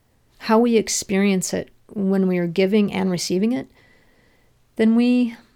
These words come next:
we can have insight on how to practice and strengthen how we engage it. You know, and, and before I say more, I, I want to acknowledge that you might be someone who already has clues and insights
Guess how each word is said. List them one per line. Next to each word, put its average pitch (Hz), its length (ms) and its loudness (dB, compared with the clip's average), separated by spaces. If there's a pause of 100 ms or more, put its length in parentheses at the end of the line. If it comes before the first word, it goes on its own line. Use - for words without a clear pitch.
we 233 80 0
can 254 160 2
have 233 140 4
insight - 460 -2 (200)
on 190 120 0
how 202 120 0
to 190 80 0
practice 202 500 -2
and 190 140 0
strengthen 190 720 -2
how 180 180 -2
we 185 160 0
engage 185 540 0
it. - 160 -10 (1400)
You 220 120 4
know, 214 120 8
and, 208 200 2
and 226 100 4
before 240 300 2
I 311 60 4
say 277 200 0
more, 247 300 2
I, 185 260 2
I 214 80 -2
want 208 320 2
to 233 60 2
acknowledge 185 560 -2
that 180 260 -2 (520)
you 208 160 4
might 208 240 2
be 226 80 -4
someone 208 340 0
who 202 280 0 (140)
already 214 540 0
has 180 220 -4
clues 190 320 -2
and 180 100 -2
insights - 560 -8